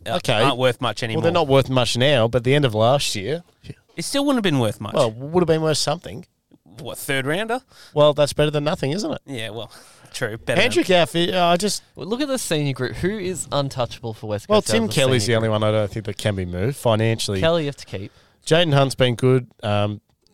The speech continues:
Speaker 2: even Duggan, I, I know he's been loyal and a good player, but if he's not performing, try and get something for him.
Speaker 3: Mm.
Speaker 1: I don't think. Well, look, if Hearn decides to, if Hearn says, "I wanna play another,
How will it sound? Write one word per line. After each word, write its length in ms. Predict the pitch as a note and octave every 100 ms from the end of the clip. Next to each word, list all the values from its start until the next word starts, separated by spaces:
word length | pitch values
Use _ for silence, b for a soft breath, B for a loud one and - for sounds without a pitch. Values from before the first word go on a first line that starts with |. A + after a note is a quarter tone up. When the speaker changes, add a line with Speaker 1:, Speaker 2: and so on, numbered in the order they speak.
| _ _ _ _
Speaker 2:
even 260 | A#3+ D#4+ G3
Duggan, 360 | B2+ B2+ A#2
I, 240 | A2+ C#3+ E3
I 20 |
know 140 | G3
he's 140 | A3+ F3+
been 200 | C#3 A#2
loyal 300 | A#2 B2 A#2+
and 80 | A2
a 60 |
good 180 | - A2+
player, 320 | - A2+ A2
but 160 | G2+ - _ _ _
if 160 | C#3
he's 200 | C#3 G3
not 140 | G3 F3+
performing, 540 | D#3 - C3 B2 A#2 _ -
try 260 | F3 F#3+
and 80 | F3
get 180 | E3+ E3
something 320 | - D#3 C#3+
for 320 | - B2+ D3+
him. 200 | C3+ E2+ - _ _ _ _ C3
Speaker 3:
Mm. 460 | G#2 G2+ G2+ G2+ - _ _ b b b b b
Speaker 1:
I 120 | - F#3
don't 120 | G3
think. 220 | F#3 D3 D3
Well, 220 | C3+ C3
look, 140 | C3
if 140 | C#3+ -
Hearn 240 | F3+ F#3
decides 380 | D#3 D#3 B2+ -
to, 100 | A#2+ -
if 300 | - B2 -
Hearn 300 | - E3 E3
says, 420 | - C3+ B2+ A2+ -
"I 120 | C3+
wanna 180 | C3+ B2
play 240 | - A2
another, 220 | A2+ A2+